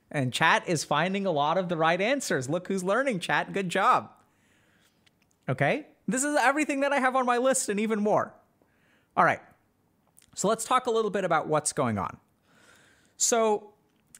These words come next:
the first thing to understand is they said that they have crippling anxiety and panic attacks. Okay?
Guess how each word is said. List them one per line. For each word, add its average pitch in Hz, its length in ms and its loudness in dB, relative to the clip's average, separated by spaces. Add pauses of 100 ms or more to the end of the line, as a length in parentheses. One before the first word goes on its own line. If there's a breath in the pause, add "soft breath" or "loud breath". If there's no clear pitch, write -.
(380)
the 185 140 2
first 311 300 0
thing 262 160 -2
to 190 160 0
understand 180 400 -2
is 165 100 -4
they 196 140 0
said 214 240 -2
that 196 120 -6
they 185 140 -2
have 180 320 -2
crippling 240 640 0 (100)
anxiety 165 1120 0 (880)
and 156 160 -2
panic 156 320 -2
attacks. - 580 -4 (2250)
Okay? 135 380 -2